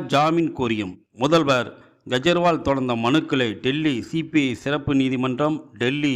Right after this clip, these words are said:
உயர்நீதிமன்றம் ஆகியவை கடந்த ஏப்ரல் மாதம் தள்ளுபடி செய்தது. மேற்கண்ட பிரச்சனையை டெல்லி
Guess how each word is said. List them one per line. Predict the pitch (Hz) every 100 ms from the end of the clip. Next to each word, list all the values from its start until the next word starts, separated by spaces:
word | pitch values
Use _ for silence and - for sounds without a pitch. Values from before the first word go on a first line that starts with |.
| 110
உயர்நீதிமன்றம் | 107 131 147 135 127 120 117 135 139
ஆகியவை | 98 123 123 123 113 98
கடந்த | 127 123 123 117 107 - - - 120
ஏப்ரல் | 165 175 170 147
மாதம் | 127 123 139
தள்ளுபடி | 156 127 143 123
செய்தது. | - 120 101 98 92 - _ _ _ _ _ -
மேற்கண்ட | 151 196 185 180 165
பிரச்சனையை | 143 160 156 156 127 131 143 -
டெல்லி | 127 151 175